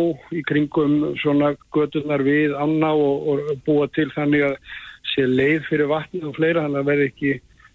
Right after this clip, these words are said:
stíflur eða einhver, einhver ágangur þannig að húsunum að, að til vandræða horfi. En þarna erum við bara að gera það sem að svona mannlegur máttur getur gert. En t-,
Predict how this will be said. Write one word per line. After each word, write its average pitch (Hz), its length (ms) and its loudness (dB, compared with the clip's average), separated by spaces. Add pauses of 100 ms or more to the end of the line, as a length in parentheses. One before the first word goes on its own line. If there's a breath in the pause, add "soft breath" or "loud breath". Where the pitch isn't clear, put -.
stíflur 151 540 0
eða 151 240 2 (100)
einhver, 156 400 -2
einhver 147 360 0 (140)
ágangur 160 560 0
þannig 160 340 2
að 151 160 0
húsunum 170 540 -2
að, 156 220 0
að 147 180 0 (540 loud breath)
til 139 180 0
vandræða 151 380 0
horfi. 147 300 2
En 175 200 -4
þarna 185 320 -2
erum 180 100 0
við 175 140 0
bara 175 180 0
að 156 80 -8
gera 175 320 0 (500 soft breath)
það 160 160 -4
sem 160 180 -2
að 160 120 -4
svona 160 200 2
mannlegur 185 480 2
máttur 180 480 -2
getur 185 380 -2
gert. - 540 -4 (300 loud breath)
En 139 300 0
t-, - 220 -6